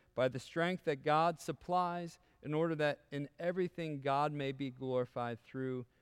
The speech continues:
Jesus Christ. That's our aim. That is our motivation. That's what we're aiming for. And then he closes, "To him belong glory and dominion forever and ever." So let's stand and pray, and if the worship team can come up.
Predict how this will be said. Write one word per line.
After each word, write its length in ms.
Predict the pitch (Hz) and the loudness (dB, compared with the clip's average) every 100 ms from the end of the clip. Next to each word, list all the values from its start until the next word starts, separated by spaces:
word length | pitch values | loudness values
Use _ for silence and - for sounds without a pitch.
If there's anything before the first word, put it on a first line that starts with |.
| _ - | _ -12
Jesus 420 | 120 131 120 117 | -4 -4 -4 -10
Christ. 340 | - 120 107 - | -6 -6 -6 -12
That's 460 | 175 208 240 - - - | -2 2 2 -2 -12 -4
our 220 | 165 165 147 | 2 2 2
aim. 420 | 151 120 107 110 - _ _ 151 | -6 -6 -10 -14 -18 _ _ 4
That 280 | 202 226 | 4 6
is 140 | 180 165 | 2 4
our 120 | 160 | 4
motivation. 760 | 156 156 156 143 127 113 113 | 6 4 4 2 0 -2 -6
That's 300 | 120 175 180 | -2 -2 -2
what 340 | 165 165 180 - | -6 0 0 0
we're 220 | 160 147 160 | -2 -2 -4
aiming 360 | 160 156 143 | -4 -2 -4
for. 320 | - 117 101 - _ _ _ | -6 -10 -10 -14 _ _ _
And 120 | 131 | -2
then 100 | 156 | 0
he 60 | 190 | 0
closes, 520 | - 143 127 123 - | 2 2 2 -2 -8
"To 120 | - | -10
him 500 | 107 175 190 214 214 - _ _ _ _ _ - | -6 -2 0 0 0 -4 _ _ _ _ _ 0
belong 400 | 135 151 147 135 | 4 6 4 2
glory 560 | 147 165 175 180 175 - 127 | 4 6 6 4 -2 -8 -4
and 200 | 131 131 | -2 0
dominion 560 | 127 135 143 139 135 | 0 0 -2 -2 -4
forever 960 | - - - - 135 143 135 139 135 127 _ _ _ _ _ _ 131 | -6 -6 -6 -6 -2 -2 -2 -4 -4 -8 _ _ _ _ _ _ -4
and 240 | 139 131 - | -2 -2 -6
ever." 340 | 113 107 - _ _ | -12 -14 -20 _ _
So 120 | - 156 | -4 2
let's 200 | 208 - | 2 2
stand 440 | - 202 208 202 | 0 4 4 2
and 140 | 151 | 0
pray, 480 | - 196 196 196 185 | -2 2 4 4 2
and 80 | 151 | -2
if 100 | 135 | -6
the 100 | 143 | -4
worship 340 | 160 170 180 | -2 -4 -6
team 180 | - 180 | -6 -4
can 180 | 160 160 | -4 -6
come 200 | 175 165 | -4 0
up. 240 | 170 - | -2 -2